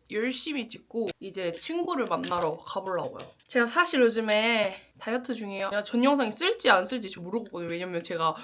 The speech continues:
어제 확인해보니까 머리가 너무 떡진 거예요. 그러니까 심각한 수준으로. 그래서 아예 얼굴을 모자이크해서 올릴까 아니면 그냥 버릴까 개고민 중이긴 한데 아무튼 몇 도인지 한번. 시리야?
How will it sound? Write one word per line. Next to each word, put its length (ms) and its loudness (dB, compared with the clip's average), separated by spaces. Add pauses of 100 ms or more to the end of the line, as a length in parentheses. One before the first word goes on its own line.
(180)
어제 180 4
확인해보니까 680 -2
머리가 380 0
너무 480 10
떡진 420 0
거예요. 360 0
그러니까 220 -4 (280)
심각한 840 6
수준으로. 560 0
그래서 340 2
아예 140 6
얼굴을 380 4
모자이크해서 760 -2
올릴까 1160 0 (400)
아니면 360 2
그냥 300 0
버릴까 760 4
개고민 500 0
중이긴 400 -8
한데 380 -6 (680)
아무튼 400 -6 (520)
몇 200 -14
도인지 640 -6
한번. 460 -6
시리야? 600 2